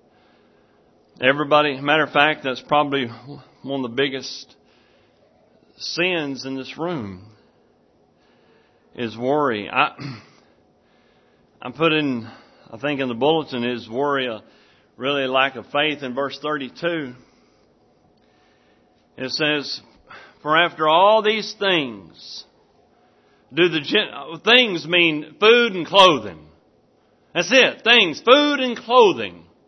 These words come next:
It doesn't mention, uh, big screen T Vs, high definition systems, sound, surround sound,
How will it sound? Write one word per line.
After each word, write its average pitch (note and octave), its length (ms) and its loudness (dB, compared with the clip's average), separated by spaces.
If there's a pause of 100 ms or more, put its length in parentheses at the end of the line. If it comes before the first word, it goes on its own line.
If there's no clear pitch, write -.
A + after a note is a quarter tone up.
(500)
It F3+ 100 0
doesn't A3 300 4
mention, G#3 440 0
uh, D#3 340 4
big F#3+ 260 2
screen A3 360 2
T A3 220 2
Vs, G#3+ 420 2
high G#3 220 4
definition G#3 640 -2
systems, G#3+ 580 -4
sound, G#3+ 400 0
surround G#3+ 440 0
sound, G#3+ 400 4